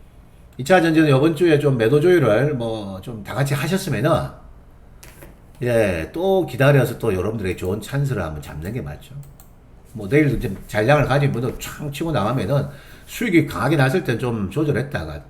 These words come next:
조금 여러분들 비중을 조절한다든지 챙기고 기다린다든지 이런 대응은 좀 필요한 것 같아요. 근데 만일에 나는 뭐 현금 비중을 확보하지 않고 뭐 쭉 가져갔는데 어떻게 하면 좋습니까? 일단은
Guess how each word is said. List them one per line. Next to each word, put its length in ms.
조금 560
여러분들 300
비중을 300
조절한다든지 720
챙기고 320
기다린다든지 960
이런 260
대응은 320
좀 180
필요한 320
것 80
같아요. 280
근데 580
만일에 360
나는 280
뭐 120
현금 320
비중을 380
확보하지 520
않고 760
뭐 220
쭉 160
가져갔는데 600
어떻게 220
하면 160
좋습니까? 480
일단은 600